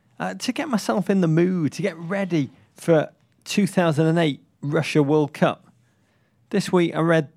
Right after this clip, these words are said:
The Diary of a Gulag Prison Guard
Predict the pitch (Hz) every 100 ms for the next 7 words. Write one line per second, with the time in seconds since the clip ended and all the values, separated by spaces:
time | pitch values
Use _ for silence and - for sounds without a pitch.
0 | _ - 147 160 175 170 165 151 135 -
1 | 165 165 151 143 - 170 151 147 120 127
2 | 110